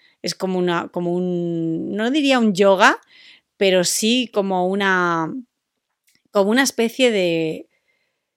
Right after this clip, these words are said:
de prueba vital, como un vamos a revisar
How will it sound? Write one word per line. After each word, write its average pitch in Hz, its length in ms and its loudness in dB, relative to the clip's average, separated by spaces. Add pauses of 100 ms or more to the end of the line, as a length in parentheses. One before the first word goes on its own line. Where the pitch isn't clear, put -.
(720)
de 180 280 -4
prueba 302 680 2
vital, 196 640 2 (280)
como 220 280 0
un 277 260 0 (120)
vamos 233 400 0
a 214 320 0 (220)
revisar 196 1000 2